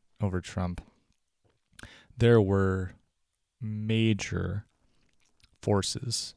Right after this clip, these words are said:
out in case he lost. Because if Biden lost and Trump won, American cities would have burned. What does it say about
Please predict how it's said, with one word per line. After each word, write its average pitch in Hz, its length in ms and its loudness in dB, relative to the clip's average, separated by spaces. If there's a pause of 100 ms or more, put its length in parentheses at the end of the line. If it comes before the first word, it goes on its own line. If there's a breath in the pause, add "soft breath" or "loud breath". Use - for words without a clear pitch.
(120)
out 92 480 -4 (100)
in 101 240 -2
case - 520 -2
he 110 200 -6
lost. - 520 -6 (760 soft breath)
Because 101 340 4
if 104 160 0
Biden 123 400 0
lost 92 420 -2
and 95 120 -4
Trump 95 300 -6
won, 90 340 -4 (1080 soft breath)
American 113 600 0
cities 101 520 -2
would 95 180 0
have 92 300 -6
burned. - 440 -6 (1200 soft breath)
What 131 100 4
does 151 120 6
it - 100 0
say 104 560 0 (300)
about 98 420 2